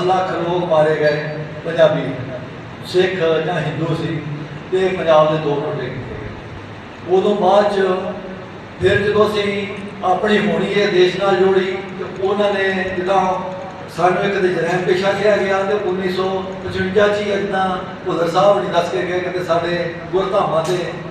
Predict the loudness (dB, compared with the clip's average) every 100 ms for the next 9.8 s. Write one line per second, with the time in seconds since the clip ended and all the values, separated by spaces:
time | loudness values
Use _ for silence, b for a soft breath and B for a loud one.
0 | -12 -14 -6 0 4 4 2 -6 -6 2
1 | 4 4 4 2 0 -2 -2 -2 -2 -2
2 | -2 -2 -2 -2 2 2 4 0 -2 -2
3 | -2 2 2 2 2 2 2 0 0 -2
4 | 2 4 4 0 -4 -4 -4 -4 -4 -8
5 | -12 -14 -14 -6 0 2 2 0 0 0
6 | 0 2 0 -2 -2 4 6 6 2 -6
7 | -10 -6 -4 -4 -2 -2 0 0 0 -2
8 | 2 4 4 2 0 0 2 4 4 4
9 | 2 2 2 2 -2 -2 -2 -2